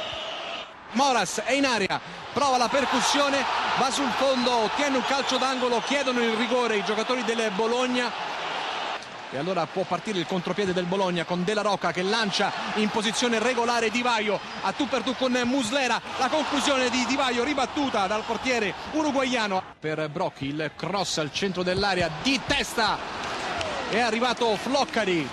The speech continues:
gran parata di Viviano che mette in calcio d'angolo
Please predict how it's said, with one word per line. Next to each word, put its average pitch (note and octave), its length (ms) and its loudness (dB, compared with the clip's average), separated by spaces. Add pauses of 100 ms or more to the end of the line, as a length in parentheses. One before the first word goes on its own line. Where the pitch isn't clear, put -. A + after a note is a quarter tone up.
gran A#3 240 2
parata A3+ 320 2
di G3+ 140 -2
Viviano G3+ 460 2
che F#3+ 140 0
mette A3 240 2
in G#3 80 0
calcio A3 320 0
d'angolo G#3 560 2